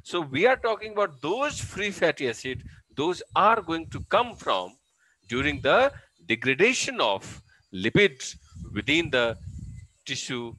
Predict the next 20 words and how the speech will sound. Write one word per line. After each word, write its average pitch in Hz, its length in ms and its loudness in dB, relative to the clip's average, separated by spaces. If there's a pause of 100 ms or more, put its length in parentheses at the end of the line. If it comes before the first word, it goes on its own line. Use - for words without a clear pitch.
(240)
microenvironment. 90 920 -4 (260)
And - 140 -6
that 226 160 2
is 220 140 -8
the 160 100 -4
whole 139 220 -2
point 135 360 -2
is 123 300 -4 (220)
how 233 300 0 (100)
cancer 147 340 0
cell, 110 320 -4 (300)
why 165 320 4
cancer 175 400 0
cell 117 320 -4 (260)
are 127 180 0
not 190 360 -2
going 170 200 -6
to 123 140 -12
prefer 143 600 0 (360)
or 127 320 2